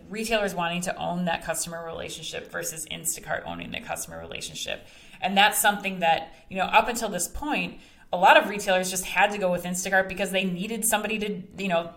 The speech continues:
Instacart was coming in, they're like, "Plug and play, you guys just, you know, we'll,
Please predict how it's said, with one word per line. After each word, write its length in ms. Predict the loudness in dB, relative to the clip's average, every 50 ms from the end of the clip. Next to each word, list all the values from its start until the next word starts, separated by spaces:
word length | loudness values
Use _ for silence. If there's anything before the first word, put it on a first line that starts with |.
| -6 -4
Instacart 380 | -2 -2 -2 0 2 2 2 2
was 100 | 0 -2
coming 280 | 0 -2 -2 0 2 2
in, 160 | 2 2 2
they're 80 | 0
like, 400 | 2 2 4 4 4 2 2 -4
"Plug 320 | -16 -2 2 4 4 4 2
and 80 | 0
play, 400 | -2 2 4 6 6 6 4 0
you 80 | -2 4
guys 240 | 6 6 6 6 4 0
just, 280 | -2 -2 -2 -2 -4
you 80 | -2 -2
know, 160 | -2 -2 0
we'll, 300 | 2 4 4 4 2 0